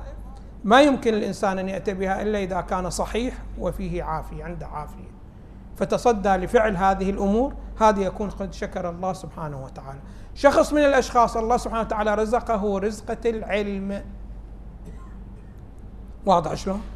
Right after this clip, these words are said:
يشوف الآخرين محتاجين إلى التعليم،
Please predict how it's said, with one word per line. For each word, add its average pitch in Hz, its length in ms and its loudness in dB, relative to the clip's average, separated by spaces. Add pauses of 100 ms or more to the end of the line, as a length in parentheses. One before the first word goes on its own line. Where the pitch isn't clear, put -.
(240)
يشوف 254 340 8
الآخرين 214 680 4
محتاجين 208 520 4
إلى 254 100 8
التعليم، 233 600 4